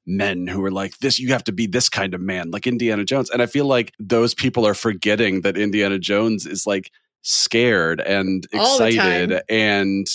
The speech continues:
Speaker 1: is seeking approval from his father. And then his father, who's James Bond, it must have been so fun for Sean
Speaker 2: <laughs>
Speaker 1: Connery to be, like, the hapless one, you know, he
Speaker 2: <laughs>
Speaker 1: is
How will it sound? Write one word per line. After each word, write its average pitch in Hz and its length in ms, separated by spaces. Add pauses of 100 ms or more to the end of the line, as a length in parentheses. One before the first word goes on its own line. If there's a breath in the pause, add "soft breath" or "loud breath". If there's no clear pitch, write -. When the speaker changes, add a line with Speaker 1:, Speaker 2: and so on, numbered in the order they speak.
(180)
Speaker 1:
is 110 180
seeking 117 320
approval 104 460
from 98 140
his 101 160
father. 101 460
And 101 180
then 107 100
his 110 180
father, 104 720
who's 120 320 (180)
James 127 360
Bond, 110 360
it 110 60
must 110 160
have 110 60
been 104 80
so 110 180
fun 104 300
for 104 120
Sean 95 220
Speaker 2:
<laughs> - 0
Speaker 1:
Connery 98 280
to 87 100
be, 98 160
like, 92 180
the 98 80
hapless 98 540
one, 101 160
you 110 80
know, 104 180
he 156 400
Speaker 2:
<laughs> - 40
Speaker 1:
is 110 560